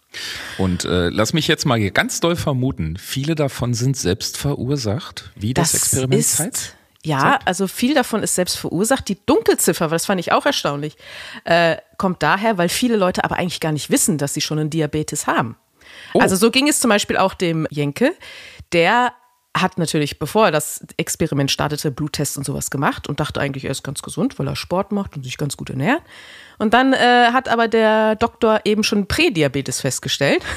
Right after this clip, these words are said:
Speaker 2: <laughs>
Speaker 1: Oh.
Speaker 2: von dem der aber gar nichts wusste.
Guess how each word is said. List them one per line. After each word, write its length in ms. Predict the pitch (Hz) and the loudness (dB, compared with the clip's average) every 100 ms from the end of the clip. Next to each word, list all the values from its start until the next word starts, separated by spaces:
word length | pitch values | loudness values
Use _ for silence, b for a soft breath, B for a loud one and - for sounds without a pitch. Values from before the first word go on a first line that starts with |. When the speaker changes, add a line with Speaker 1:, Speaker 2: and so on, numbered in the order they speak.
| B | B
Speaker 2:
<laughs> 260 | - - - | 0 0 -4
Speaker 1:
Oh. 180 | 185 170 87 B B | -2 -2 -2 B B
Speaker 2:
von 200 | - 233 220 | 0 2 4
dem 260 | 233 233 - _ _ | 4 2 -4 _ _
der 220 | - 214 208 | 0 4 4
aber 140 | 214 | 4
gar 120 | 214 | 2
nichts 160 | 226 - | 0 -2
wusste. 300 | - - | -4 -6